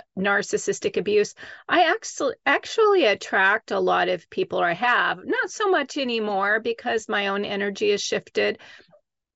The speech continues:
but I have been known to attract people into my reality through comments and emails and things like that, that are displaying narcissistic behavior themselves.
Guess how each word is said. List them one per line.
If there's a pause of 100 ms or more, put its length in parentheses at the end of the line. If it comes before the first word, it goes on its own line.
(140)
but
I (420)
have
been
known
to
attract
people (1300)
into
my
reality
through
comments
and
emails
and
things
like
that, (400)
that
are
displaying
narcissistic
behavior
themselves.